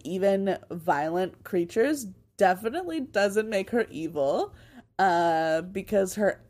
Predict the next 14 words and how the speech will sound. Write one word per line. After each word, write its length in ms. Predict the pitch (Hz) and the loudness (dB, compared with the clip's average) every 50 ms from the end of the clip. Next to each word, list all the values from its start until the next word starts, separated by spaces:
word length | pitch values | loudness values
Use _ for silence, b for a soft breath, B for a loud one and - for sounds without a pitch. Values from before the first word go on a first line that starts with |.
| - | -12
actions 800 | 120 123 151 175 - - - - 165 135 131 175 226 302 339 - | -8 -6 -6 -8 -8 -8 -4 -2 -2 -2 -2 -4 -4 -6 -6 -4
for 140 | - - 349 | -2 -2 0
her 160 | - 208 185 | 2 2 2
entire 600 | - - 185 190 - - 170 175 165 160 160 165 | 2 2 -2 -4 -4 -4 -2 0 0 2 2 2
life 400 | 160 151 139 147 196 277 - - - | 2 2 2 2 2 0 -2 -8 -6
have 320 | - - 226 202 180 - - | 0 0 0 0 0 -6 -18
proven 500 | - - - 285 269 254 240 240 233 240 | -14 -4 0 2 2 2 4 2 0 0
her 380 | 247 285 180 180 180 196 226 - B B B 226 B - | 2 2 4 4 4 2 0 -4 B B B -20 B -2
to 140 | - 262 262 | -2 0 0
not, 520 | 254 254 247 247 233 233 254 339 339 - | 0 -2 2 2 4 4 4 2 2 0
in 220 | - - 233 247 | 0 0 2 2
fact, 380 | 214 - 226 202 185 196 - 202 | 2 4 4 4 4 2 0 0
be 240 | 196 214 180 - - | 0 0 -2 -2 -4
evil, 400 | 185 196 180 180 170 175 254 | -6 -4 0 2 2 2 2